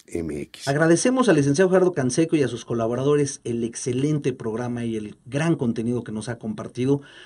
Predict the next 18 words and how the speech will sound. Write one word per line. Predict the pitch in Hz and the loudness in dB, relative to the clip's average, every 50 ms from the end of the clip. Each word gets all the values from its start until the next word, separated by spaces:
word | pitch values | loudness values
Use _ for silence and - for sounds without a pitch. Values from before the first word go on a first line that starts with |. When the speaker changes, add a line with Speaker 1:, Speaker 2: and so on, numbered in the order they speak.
| - _ | -10 _
Speaker 2:
Como | - - 135 | 0 2 2
les | 131 131 127 | 2 2 2
decía, | 131 139 127 - 175 180 190 180 | 2 2 0 2 2 2 4 4
amigos, | 165 160 156 151 165 151 - - | 2 0 0 0 -2 -2 -2 -4
al | 113 110 | -6 -6
comienzo | - 113 117 123 131 131 - 139 123 | -4 -4 -4 -4 -4 -4 -4 -4 -4
de | 117 113 110 107 - 113 | -2 -4 -4 -4 -6 -8
esta | 113 - 135 | -8 -6 -4
emisión, | 117 110 107 107 - 139 127 120 123 123 - - _ _ _ _ _ _ _ _ | -4 -4 -4 -2 -2 0 0 2 0 -2 -6 -14 _ _ _ _ _ _ _ _
si, | _ - - 113 110 | _ -10 -6 -6 -6
si | - - 104 117 120 | -6 -6 -4 -2 0
nos | 120 117 | 0 2
damos | 117 143 160 143 - | 2 2 0 0 0
cuenta, | - 147 143 139 139 151 151 151 147 - _ _ _ _ _ _ _ | 2 2 2 2 2 -2 -4 -4 -8 -12 _ _ _ _ _ _ _
la | - 117 117 113 | -8 -6 -6 -4
verdad | 113 113 120 131 139 143 | -4 -4 -2 -2 0 2
es | 147 143 139 143 | 2 2 0 -2
que | - - 143 143 139 123 - | -6 -2 -2 0 0 -2 -4